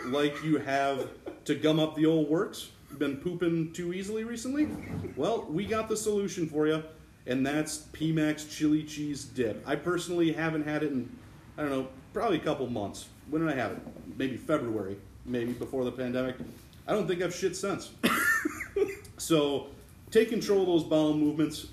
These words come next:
eat some P-MAC Chili Cheese Dip. Power Rankings this week brought to you by P-Mac's Chili Cheese Dip.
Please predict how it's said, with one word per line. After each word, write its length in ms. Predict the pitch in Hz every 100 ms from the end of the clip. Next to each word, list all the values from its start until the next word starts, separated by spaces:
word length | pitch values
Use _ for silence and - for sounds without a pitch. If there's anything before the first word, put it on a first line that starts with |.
| -
eat 200 | 151 -
some 120 | 139
P-MAC 440 | - 135 127 120 -
Chili 300 | - 120 107
Cheese 340 | - 107 101
Dip. 220 | 107 101 - - - - -
Power 240 | 156 143
Rankings 320 | 135 123 113
this 180 | 117 -
week 200 | 117 101
brought 220 | 123 117
to 80 | 120
you 100 | 110 107 117 -
by 260 | 147 120 101 - - - -
P-Mac's 580 | 185 160 117 95 - -
Chili 300 | - 110 113
Cheese 260 | - 95 87
Dip. 160 | -